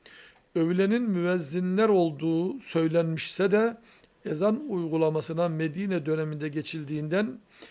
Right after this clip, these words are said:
bu görüş isabetli değildir. Hazreti Peygamber Allah'a davet eden ve Allah'ın iradesine uygun güzel işler yapan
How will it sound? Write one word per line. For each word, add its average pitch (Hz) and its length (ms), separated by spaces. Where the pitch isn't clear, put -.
bu 190 120
görüş 170 360
isabetli 156 720
değildir. 127 420
Hazreti 160 420
Peygamber 185 520
Allah'a 175 440
davet 190 460
eden 160 280
ve 156 80
Allah'ın 175 500
iradesine 175 640
uygun 214 760
güzel 202 320
işler 165 380
yapan 190 400